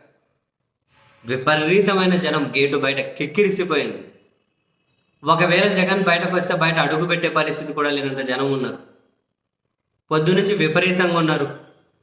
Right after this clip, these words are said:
"జై జగన్, జై జగన్" అని చెప్పి అక్కడే ఉండి, ఆ చుట్టుపక్కల ఆయన ఇంత తిని అక్కడే ఉండి అరుస్తున్నారు. చాలా జనం ఉన్నారు.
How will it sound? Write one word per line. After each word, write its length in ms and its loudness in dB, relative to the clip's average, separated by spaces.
"జై 360 2
జగన్, 560 0
జై 140 2
జగన్" 400 0
అని 240 0
చెప్పి 560 -4
అక్కడే 340 0
ఉండి, 500 0
ఆ 60 -2
చుట్టుపక్కల 460 -2
ఆయన 160 -2
ఇంత 240 -2
తిని 560 -2
అక్కడే 260 0
ఉండి 240 0
అరుస్తున్నారు. 540 -4
చాలా 200 0
జనం 300 -4
ఉన్నారు. 320 -6